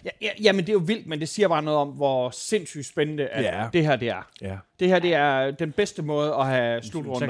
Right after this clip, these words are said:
Speaker 3: kan, men så kan alle i Superligaen jo, øh,
Speaker 1: alle kan
Speaker 3: sige, at de afgør
Speaker 1: Ja,
Speaker 3: mesterskabet.
Speaker 1: det, det kan de sidste
Speaker 3: Horsens
Speaker 1: seks.
Speaker 3: har spillet uafgjort. Jamen, altså,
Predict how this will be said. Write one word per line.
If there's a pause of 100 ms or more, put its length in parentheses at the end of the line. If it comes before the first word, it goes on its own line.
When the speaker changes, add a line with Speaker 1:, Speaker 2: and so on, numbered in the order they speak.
Speaker 3:
kan,
men
så
kan
alle
i
Superligaen
jo,
øh, (220)
Speaker 1:
alle
kan
Speaker 3:
sige,
at
de
afgør
Speaker 1:
Ja,
Speaker 3:
mesterskabet.
Speaker 1:
det,
det
kan
de
sidste
Speaker 3:
Horsens
Speaker 1:
seks.
Speaker 3:
har
spillet
uafgjort. (460)
Jamen,
altså,